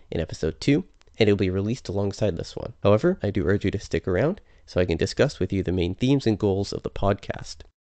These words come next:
This podcast is mainly created for myself.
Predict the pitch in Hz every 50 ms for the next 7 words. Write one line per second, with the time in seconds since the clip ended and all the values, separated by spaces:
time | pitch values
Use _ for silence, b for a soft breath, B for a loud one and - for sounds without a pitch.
0 | _ _ _ _ _ _ - - - - 135 147 - - - 120 110 110 - -
1 | - 107 107 110 - - - - - 98 98 95 95 92 - - 90 87 - -
2 | - 87 82 - - - 117 95 - - - -